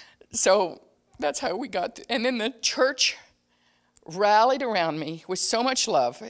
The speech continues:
and s-, and they could not say anything to change things. They could not do anything. They could not fix this, but they were there for me, and they hugged me, and women came up and told me their stories of loss, which I'd never heard before, and we cried together.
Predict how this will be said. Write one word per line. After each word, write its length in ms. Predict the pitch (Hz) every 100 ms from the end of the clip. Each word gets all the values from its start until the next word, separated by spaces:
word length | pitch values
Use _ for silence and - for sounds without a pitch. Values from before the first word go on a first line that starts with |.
| -
and 260 | 175 175
s-, 260 | - - -
and 240 | 220 196 175 - - _
they 120 | 220
could 200 | 220 311
not 280 | 294 294 -
say 260 | - 262 254
anything 340 | 262 240 220
to 60 | 202
change 560 | - 196 196 196 -
things. 340 | - 214 208 -
They 80 |
could 160 | 185 240
not 160 | 233 202
do 100 | 247
anything. 360 | 247 240 208
They 80 | 202
could 160 | - 349
not 180 | -
fix 280 | - 277 -
this, 260 | - 160 - - - -
but 140 | 180
they 140 | 170
were 180 | 160 156
there 240 | 156 185 214
for 140 | 175
me, 160 | 151 143
and 100 | 143
they 160 | 139 - - _
hugged 320 | - 226 220
me, 120 | 214
and 140 | 196 190
women 260 | 240 254
came 180 | 262 262
up 180 | 196 202
and 120 | 160
told 200 | - 190
me 120 | 196
their 180 | 190 208
stories 380 | 269 - 190 165
of 120 | 180
loss, 280 | 175 254 -
which 160 | - -
I'd 160 | 214
never 200 | 208 175
heard 200 | 214 175
before, 320 | 165 - 165
and 140 | 247 208
we 80 | 262
cried 400 | - 143 143 -
together. 420 | 147 135 123